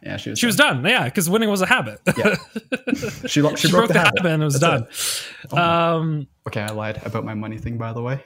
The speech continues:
Speaker 1: It's only
Speaker 2: Oh, is it the same
Speaker 1: six thousand dollars
Speaker 2: amount?
Speaker 1: more. It's, it's barely more. <laughs>
Speaker 2: It's barely more. Okay. Regardless, they, they decided to show up. I mean,
Speaker 1: Exactly.
Speaker 2: whatever. Decided to show up. They played well.
Speaker 1: Yes.
Speaker 2: Um,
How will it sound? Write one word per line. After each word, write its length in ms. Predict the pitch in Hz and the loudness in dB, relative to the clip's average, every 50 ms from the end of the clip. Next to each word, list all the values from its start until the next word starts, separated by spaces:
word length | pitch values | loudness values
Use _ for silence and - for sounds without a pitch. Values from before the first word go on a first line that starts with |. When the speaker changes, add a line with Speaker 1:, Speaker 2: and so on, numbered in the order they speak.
| _ _ - | _ _ -14
Speaker 1:
It's 160 | - - - | -12 -10 -6
only 100 | 110 104 101 - 104 101 - 147 | -6 -6 -6 -6 -8 -8 -2 0
Speaker 2:
Oh, 60 | 151 | 0
is 100 | 139 131 | 2 2
it 40 | 107 | 2
the 60 | 107 | 0
same 40 | - | 0
Speaker 1:
six 40 | - | 0
thousand 80 | 143 | 0
dollars 200 | 127 127 120 113 | 0 0 0 0
Speaker 2:
amount? 80 | 123 - - | -2 -4 -6
Speaker 1:
more. 180 | 110 113 - _ _ - | -8 -12 -12 _ _ -10
It's, 340 | 113 113 - - - - - - _ _ _ - | -8 -8 -6 -8 -10 -10 -14 -20 _ _ _ -10
it's 120 | 110 104 | -10 -10
barely 340 | - - 95 - - - - | -8 -8 -8 -8 -8 -10 -12
more. 200 | - - - - - - _ - - | -12 -12 -12 -14 -16 -20 _ -10 -10
<laughs> 720 | - - - - - 208 - - 185 - - 170 - - | -10 -10 -10 -4 -2 -2 -2 -2 -8 -8 -8 -10 -8 -4
Speaker 2:
It's 120 | 143 127 | -4 -2
barely 280 | 123 143 135 131 135 143 | 0 2 2 2 2 2
more. 180 | 147 143 131 139 | 0 0 0 0
Okay. 260 | - 135 107 101 104 - | 0 0 -4 -6 -4 -2
Regardless, 520 | 170 214 220 240 247 226 208 220 202 - | 0 2 4 4 4 4 2 2 0 0
they, 380 | 151 156 180 185 180 160 131 - _ _ _ - | 0 0 0 0 0 -2 -4 -6 _ _ _ -4
they 120 | 151 170 | -2 -2
decided 520 | 170 165 175 - - 156 135 131 127 120 - | 0 0 0 0 0 0 0 0 -2 -2 -4
to 80 | 120 | -6
show 160 | - - 120 113 | -6 -4 -6 -6
up. 80 | 107 - | -6 -4
I 100 | 139 143 | -2 -2
mean, 200 | 151 147 135 127 | 0 0 0 2
Speaker 1:
Exactly. 280 | 135 123 135 131 113 107 107 | 2 4 4 2 0 -2 -6
Speaker 2:
whatever. 120 | 104 113 117 | -8 -6 -4
Decided 320 | 135 127 - 123 113 107 | -2 -2 -2 -2 -4 -4
to 60 | - | -6
show 160 | - 107 104 | -6 -6 -8
up. 100 | 117 - - - - - _ - | -10 -14 -18 -20 -20 -20 _ -4
They 100 | 147 143 | -4 -4
played 280 | - - 165 143 117 | 0 0 0 0 0
well. 180 | 107 92 92 _ _ - - - | -2 -4 -6 _ _ -18 -12 -12
Speaker 1:
Yes. 180 | - - - | -10 -6 -2
Speaker 2:
Um, 400 | - 139 139 139 139 135 131 127 | 0 2 2 2 2 2 0 -2